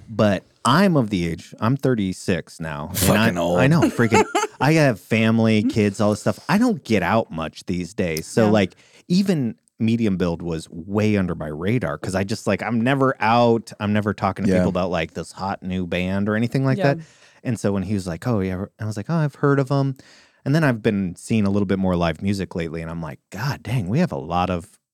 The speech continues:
Speaker 1: just talented artists."
Speaker 3: It's popping
Speaker 2: Right.
Speaker 3: off
Speaker 1: I
Speaker 3: right
Speaker 1: know.
Speaker 3: now.
Speaker 2: Yeah.
Speaker 3: I feel so lucky to be kind of,
Speaker 1: Kinda,
Speaker 3: like,
Speaker 1: like,
Speaker 3: in
Speaker 1: in that.
Speaker 3: this, this wave. I mean,
Speaker 1: For
Speaker 3: I was
Speaker 1: sure.
Speaker 3: away for a while. So I lived in Idaho for thirteen years.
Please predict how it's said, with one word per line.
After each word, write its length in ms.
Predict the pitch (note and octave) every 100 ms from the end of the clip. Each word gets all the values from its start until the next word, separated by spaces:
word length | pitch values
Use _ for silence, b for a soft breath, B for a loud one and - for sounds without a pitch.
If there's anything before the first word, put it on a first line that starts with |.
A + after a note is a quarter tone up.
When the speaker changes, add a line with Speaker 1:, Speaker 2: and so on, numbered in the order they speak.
| _
Speaker 1:
just 240 | - G2 -
talented 420 | D3 A2+ A#2+ F#2+
artists." 300 | G#2+ G#2+ E3+
Speaker 3:
It's 140 | A3
popping 420 | - G#3+ F#3 F3+ -
Speaker 2:
Right. 80 |
Speaker 3:
off 300 | D#3 E3 D#3+ -
Speaker 1:
I 40 |
Speaker 3:
right 80 | G#2
Speaker 1:
know. 120 | A#2+
Speaker 3:
now. 320 | E3 F3 D#3+ D3+
Speaker 2:
Yeah. 60 | -
Speaker 3:
I 80 | G#3
feel 380 | A3 G#3+ G3 F3
so 560 | - - F#3+ F3+ F#3
lucky 380 | F3+ E3+ E3+ G3
to 120 | G3 F3
be 160 | F3
kind 240 | - E3 F3
of, 60 |
Speaker 1:
Kinda, 80 | F3
Speaker 3:
like, 160 | D#3+ -
Speaker 1:
like, 40 |
Speaker 3:
in 80 | G3
Speaker 1:
in 40 | F3+
that. 60 |
Speaker 3:
this, 340 | F3 - - - _ _ -
this 200 | F#3+ F3+
wave. 460 | F3 E3 D#3+ F#3 F#3
I 60 | A3
mean, 120 | G#3+
Speaker 1:
For 60 | G#3+
Speaker 3:
I 40 |
was 100 | B3+
Speaker 1:
sure. 120 | -
Speaker 3:
away 360 | G#3 E3 - F3+
for 140 | - F3+
a 80 |
while. 340 | F3 D#3+ D#3+ -
So 140 | - F#3+
I 100 | G3
lived 200 | G3+ G3+
in 100 | F#3
Idaho 340 | E3+ E3+ E3+ D3+
for 140 | D#3+
thirteen 400 | E3 - - D#3+
years. 420 | D3+ D3 - -